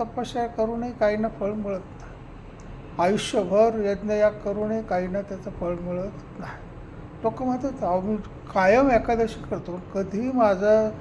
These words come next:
संकट दूर झालं असं होत नाही." अरे, एकादशी केली म्हणजे काय केलं? लंघन केलं,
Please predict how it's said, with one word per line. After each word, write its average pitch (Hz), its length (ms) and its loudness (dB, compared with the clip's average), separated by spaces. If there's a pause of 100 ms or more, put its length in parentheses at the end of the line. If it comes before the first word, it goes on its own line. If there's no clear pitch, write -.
(320)
संकट 190 340 0
दूर 208 260 0
झालं 175 280 0
असं 175 240 -2
होत 160 220 -8
नाही." - 180 -14 (1800)
अरे, 220 200 6
एकादशी 226 500 2
केली 220 380 2
म्हणजे 220 260 0
काय 190 300 4
केलं? 170 460 -2
लंघन 226 260 -2
केलं, 175 600 -8